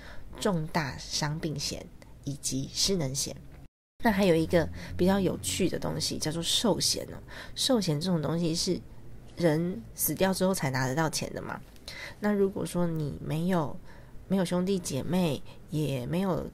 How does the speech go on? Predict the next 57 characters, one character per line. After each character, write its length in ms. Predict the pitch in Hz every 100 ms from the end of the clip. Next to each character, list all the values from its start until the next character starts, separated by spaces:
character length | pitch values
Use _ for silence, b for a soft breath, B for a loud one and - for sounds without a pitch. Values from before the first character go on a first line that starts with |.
| -
其 160 | 156
他 120 | 165 175
的 140 | 165
家 300 | 143 156 160
人， 180 | 147 127
也 80 | 135
没 120 | 151
有 100 | 190
小 200 | - -
孩， 280 | - - 165 B B
其 160 | - 180
实 100 | 196
寿 240 | - 185
险 160 | - -
就 100 | -
可 160 | -
以 80 | -
不 100 | -
需 280 | - - 156
要， 220 | 131 - - -
因 80 | 202
为 60 |
你 160 | 190 143
没 140 | 160
有 100 | 185
要 160 | 175 175
留 160 | 160
下 180 | 160 165
任 180 | 165 180
何 120 | 160
东 160 | - 147
西 120 | 139
给 120 | -
任 260 | 135 160 143
何 140 | -
人。 280 | - 127 - - B B B B
就 140 | -
像 260 | 208 208 180
我 240 | 151 -
在 260 | - 165 156
生 200 | 160 165
小 140 | 175
孩 160 | 131 131
之 160 | - 160
前 260 | - - -
啊， 200 | - - B B
我 120 | - 165
的 80 |
寿 200 | 170 240
险 200 | 185 143 139 -
额 120 | 170
度 160 | 175 233
只 80 | 185
有 80 | 135
十 240 | - -
万 180 | 170 170
块， 300 | 170 170